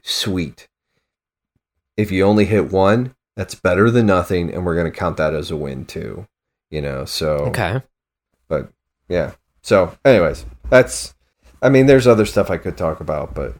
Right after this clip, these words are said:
Speaker 1: yeah. But, again, you know, I'm, I, you know, as, as we were discussing off mic, you, you're the brains and the beauty of the
Speaker 2: Shh.
Speaker 1: operation.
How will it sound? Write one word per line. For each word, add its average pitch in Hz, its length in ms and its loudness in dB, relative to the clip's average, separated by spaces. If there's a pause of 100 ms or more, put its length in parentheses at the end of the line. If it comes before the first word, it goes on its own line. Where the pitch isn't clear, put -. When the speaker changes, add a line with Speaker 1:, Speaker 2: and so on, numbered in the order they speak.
(140)
Speaker 1:
yeah. - 160 -12 (920)
But, - 320 -2 (800)
again, 113 360 4 (920)
you 110 200 0
know, 92 320 2 (340)
I'm, 107 240 0 (100)
I, 120 120 2
you 127 200 2
know, 107 100 6
as, 107 380 2
as 107 220 0
we 104 160 0
were 95 140 0
discussing 87 640 -2
off 80 280 -4
mic, 80 400 -6 (720)
you, 98 360 -2
you're 110 240 4
the 107 100 2
brains 92 480 0
and 92 140 -2
the 87 60 -4
beauty 85 380 -4
of 80 60 -6
the 85 140 0
Speaker 2:
Shh. 80 180 2
Speaker 1:
operation. 82 580 -6